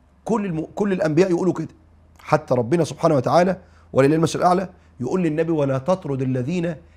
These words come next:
يدعون ربهم بالغداة والعشي يريدون وجهه، ولا تعد عيناك عنهم". عينك معهم مش مع الكبار، لا.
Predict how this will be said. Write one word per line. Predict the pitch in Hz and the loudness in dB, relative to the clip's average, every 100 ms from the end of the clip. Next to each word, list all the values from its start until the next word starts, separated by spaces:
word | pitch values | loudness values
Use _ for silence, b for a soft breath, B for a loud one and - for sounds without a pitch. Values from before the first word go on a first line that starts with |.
| b | b
يدعون | 127 123 127 190 165 | -4 -4 -2 -2 0
ربهم | 139 123 165 165 139 | -2 -2 -4 -4 -4
بالغداة | 131 123 127 175 - | -4 -2 -2 -2 -2
والعشي | 139 131 120 - 180 160 | -4 -4 -4 -4 -4 -2
يريدون | 143 139 147 175 | 0 -2 -2 -2
وجهه، | 151 151 123 107 - - - - b b b - | -2 -2 -6 -8 -14 -20 -20 -20 b b b -2
ولا | 127 135 135 | 4 6 6
تعد | 131 - 180 165 | 8 8 8 4
عيناك | 147 160 196 190 | 4 4 4 4
عنهم". | 160 226 113 - - - - - - - - | 4 2 -2 -8 -20 -20 -20 -20 -20 -20 -4
عينك | 160 190 - | 2 4 4
معهم | 139 190 180 | 2 2 2
مش | 139 123 | -2 -2
مع | 127 | -4
الكبار، | - 135 185 196 - | -4 0 0 0 -2
لا. | 143 190 | 2 2